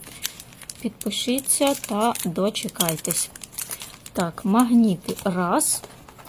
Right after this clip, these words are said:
Фреза. Ось така фреза для зняття матеріалу. Я вже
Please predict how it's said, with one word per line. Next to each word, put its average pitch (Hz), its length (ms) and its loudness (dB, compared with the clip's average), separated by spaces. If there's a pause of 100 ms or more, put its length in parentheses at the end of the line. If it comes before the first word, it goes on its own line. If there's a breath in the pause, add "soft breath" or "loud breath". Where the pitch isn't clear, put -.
(800 loud breath)
Фреза. 240 640 4 (2500)
Ось 190 240 -2
така 170 480 -6 (360)
фреза 170 520 -2 (2000)
для 185 560 0
зняття 190 720 2 (480)
матеріалу. 190 960 2 (960 loud breath)
Я 190 220 4
вже 226 340 0